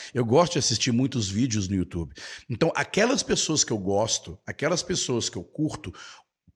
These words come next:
po-, pelo fato de eu dar o meu like pra eles, pelo fato de eu me inscrever no, no canal deles, a maquininha do YouTube entende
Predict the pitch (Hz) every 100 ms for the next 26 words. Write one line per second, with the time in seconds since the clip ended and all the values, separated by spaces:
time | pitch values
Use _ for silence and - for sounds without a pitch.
0 | _ _ - 226 262 - 208 240 214 170
1 | 151 - 110 117 92 120 180 196 202 190
2 | 135 131 113 - 123 123 92 85 95 -
3 | - - - - 160 170 143 131 113 117
4 | 117 156 - - 139 110 92 104 175 226
5 | - - - - _ _ 143 131 110 120
6 | 113 101 92 85 113 113 95 - - -
7 | - 147 185 190 165 151 165 254 240 147
8 | 139 120 - 156 107 117 185 208 - 170
9 | 175 208 131 101 90